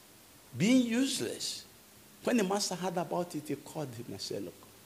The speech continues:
what is this I'm hearing about you? Oh, yeah, give an account. You will no more serve me." The man said, "Oh, my master is going to sack me. What do I do?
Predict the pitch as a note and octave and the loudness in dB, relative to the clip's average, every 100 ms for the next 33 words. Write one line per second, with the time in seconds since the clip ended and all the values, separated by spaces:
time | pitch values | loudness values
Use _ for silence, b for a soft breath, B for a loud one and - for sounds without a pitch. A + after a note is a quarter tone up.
0 | - F3 F3+ D#3 F3+ F3 D3 E3+ F3 F3+ | -4 -4 -2 -4 -2 -2 0 0 0 -2
1 | B2 C#3 C3+ - - - - - - - | -2 -2 -2 -6 -14 -18 -20 -20 -20 -20
2 | - - - - B2+ D3 C#3 B2 A#3+ G#3+ | -20 -20 -10 0 2 2 -2 0 4 4
3 | G3+ G#3 A#3+ E3 G2+ - - - C3+ D#3+ | 4 0 0 0 -2 -10 -12 -4 -2 -2
4 | C#3+ C#3 D#3 F#3+ F3 E3 - B3 B3+ A3 | -4 -2 2 2 2 0 -2 -4 -6 -6
5 | A#2 G#2 - - - - - - - - | -6 -6 -6 -16 -20 -20 -20 -20 -20 -20
6 | - - - - - - - - - - | -20 -20 -20 -20 -20 -20 -20 -20 -20 -20
7 | - - - - G2+ G#2 B2+ D3 - C3 | -20 -20 -20 -12 -6 -2 -2 -2 -2 -2
8 | G2+ F2 G#2 F3 C#4 F#4+ D4+ - - - | -4 -4 4 6 8 6 4 -2 -8 -8
9 | A2 A#2 C3+ - B2 G#2+ D#3 D3 - - | -4 -2 -2 -2 -2 -2 -4 -2 -4 -4
10 | G3 G3+ B2+ A#2 D3 F3 D#3 F#3+ A#3 C3+ | -6 -6 -6 -4 0 2 4 2 2 -2